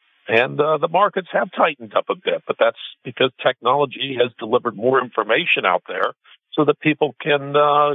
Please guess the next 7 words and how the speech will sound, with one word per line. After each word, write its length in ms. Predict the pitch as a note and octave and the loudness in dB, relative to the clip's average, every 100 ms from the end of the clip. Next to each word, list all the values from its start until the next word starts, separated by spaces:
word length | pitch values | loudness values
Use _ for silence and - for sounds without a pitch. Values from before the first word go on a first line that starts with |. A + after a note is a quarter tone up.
| - | 0
can, 240 | D3 C#3 - | 0 0 -2
can 140 | D3+ | -4
do 160 | C#3 D3+ | 0 0
more 300 | B2+ C#3 C#3+ - _ _ _ - | 2 2 2 -2 _ _ _ -2
analytics, 420 | B2+ D3+ F3 G3+ - - - _ _ _ _ _ _ _ _ _ - | -2 0 -2 -2 -8 -14 -16 _ _ _ _ _ _ _ _ _ -2
handicapping. 640 | D#3 F3+ D#3+ G2 E2 - - _ _ _ _ _ _ _ _ _ _ _ _ _ _ _ _ _ _ _ _ - | -2 -2 -4 -4 -4 -8 -10 _ _ _ _ _ _ _ _ _ _ _ _ _ _ _ _ _ _ _ _ -4
But 220 | C3+ | -2